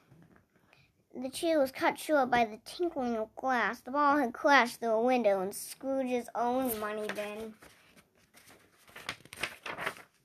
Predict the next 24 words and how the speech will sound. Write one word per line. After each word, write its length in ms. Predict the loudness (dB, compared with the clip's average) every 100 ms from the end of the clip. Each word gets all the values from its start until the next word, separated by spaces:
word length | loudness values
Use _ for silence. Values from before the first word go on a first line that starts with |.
| _ _ _ _ _ _ _ _ _ _ -10
"Oops, 220 | -10 -12 _ -6
sorry 280 | 0 0 0
about 220 | -2 -2
your 120 | -4
window, 260 | -4 -2 -2
Uncle 320 | -4 -8 -18
Scrooge," 580 | -14 -8 -4 -4 -8 _ _ _ _ _
called 340 | -4 -2 -2 -6
Mickey. 420 | -12 -12 -12 -12 -14 _ _ -10
Uncle 280 | -6 -6 -8
Scrooge 380 | -14 -10 -8 -10
was 180 | -18 -10
already, 680 | -4 -2 -2 -4 -8 -8 -10 _ _ _ _ -18
was 160 | -14
already 640 | -10 -6 -4 -4 -6 -8 -8
on 300 | -10 -10 -12
his 100 | -16 -20 -18 -4
first 300 | -4 -4 -8 _ _
base. 420 | -16 -16 -20 _ _ _ _
"It's 160 | -16 -8
only 460 | -4 -4 -4 -4
glass," 480 | -4 -4 -4 -6 -10
he 120 | -18
shouted 640 | -16 -14 -12 -12 -10 -12